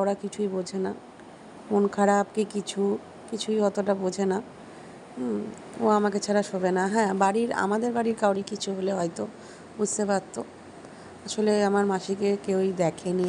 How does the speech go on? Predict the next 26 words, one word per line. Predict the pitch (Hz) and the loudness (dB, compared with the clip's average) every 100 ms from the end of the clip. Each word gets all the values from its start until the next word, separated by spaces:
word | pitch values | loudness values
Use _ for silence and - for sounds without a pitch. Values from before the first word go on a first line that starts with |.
| 175 | 0
এরা, | 170 214 - - - - - - - - - - 285 - 294 | -2 -6 -8 -12 -12 -14 -18 -18 -18 -16 -16 -10 -6 -2 2
মাসি | 214 190 214 | 2 2 4
অনেক | 202 202 208 | 4 4 4
দিন | 208 | 4
যাবৎ | 202 190 196 190 | 4 2 2 0
আমাদের | 185 190 | 2 2
বাড়ি | 190 190 180 | 2 0 -2
আসেনি, | - 180 196 202 - - - - - - - | -6 -8 -8 -10 -14 -14 -14 -14 -14 -14 -6
সেই | 196 185 | -4 0
জন্য | 196 196 190 | 4 4 4
মাসির | 175 170 196 - | 2 -2 -2 -2
সাথে | 185 190 | 2 2
ওদের | 185 185 - - - - - - - - - - - - - | 2 0 -4 -12 -10 -10 -10 -10 -12 -10 -10 -10 -10 -10 0
পরিচয়টা | 208 208 214 208 202 196 | 2 4 4 2 4 2
নেই, | 170 185 226 233 - | 2 0 -4 -12 -6
তাই | 208 202 | -2 2
জন্য | 202 196 | 2 4
ওরা | 196 | 2
অতটা | 185 190 190 | 0 -2 -2
বুঝতে | 180 - 190 | -2 -4 -4
পারছে | 190 - - 190 | -4 -6 -6 -6
না, | 214 233 208 | -8 -8 -4
নাহলে | 185 202 196 | -2 -2 -2
বুঝতে | 190 - 196 | -4 -2 -2
পারতো, | 180 - - - - - - - - - | -2 -6 -10 -10 -12 -12 -12 -12 -12 -6
কারণ | 180 185 | -2 2